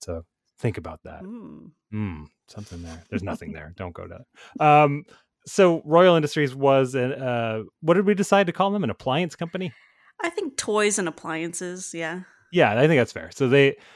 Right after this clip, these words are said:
Speaker 1: th-, their main lines of business, um, at least from my Wayback Machine scrape of their two thousand two website,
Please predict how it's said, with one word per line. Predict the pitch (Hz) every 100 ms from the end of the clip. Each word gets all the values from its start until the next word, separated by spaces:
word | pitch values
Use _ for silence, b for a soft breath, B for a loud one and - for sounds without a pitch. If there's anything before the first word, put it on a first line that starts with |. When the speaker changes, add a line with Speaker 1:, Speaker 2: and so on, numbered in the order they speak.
| b -
Speaker 1:
th-, | 160 165
their | 160
main | 151 165 156
lines | 147 151
of | 127
business, | 110 117 123 120 - - -
um, | 120 110
at | 117 120
least | 135 135 -
from | - 123 117 110 110 _ -
my | 113 110
Wayback | 107 120 113 117 113 -
Machine | 117 - 117 104
scrape | 95 - 110 107 107
of | 98
their | 104
two | 101 117 107
thousand | 101 98 98
two | 113 104
website, | 101 - 101 107